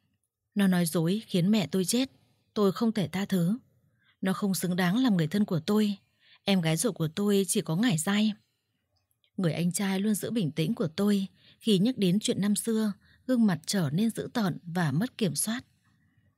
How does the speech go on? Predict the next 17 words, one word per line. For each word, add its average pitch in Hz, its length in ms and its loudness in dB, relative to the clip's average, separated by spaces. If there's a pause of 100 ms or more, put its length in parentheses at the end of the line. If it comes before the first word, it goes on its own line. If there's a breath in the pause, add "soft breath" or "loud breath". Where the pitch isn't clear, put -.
(280)
Đội 185 180 0
trưởng 160 240 0
Vương, 202 320 0 (580)
ông 185 180 2
biết 220 140 0
nó 185 100 0
hôm 202 180 0
qua 202 260 -2
đã 170 100 -4
yêu - 140 0
cầu 175 220 0
quá 160 180 -2
đáng 180 240 -2
gì 226 180 0
với 160 120 -2
tôi 220 140 -2
không? 220 280 2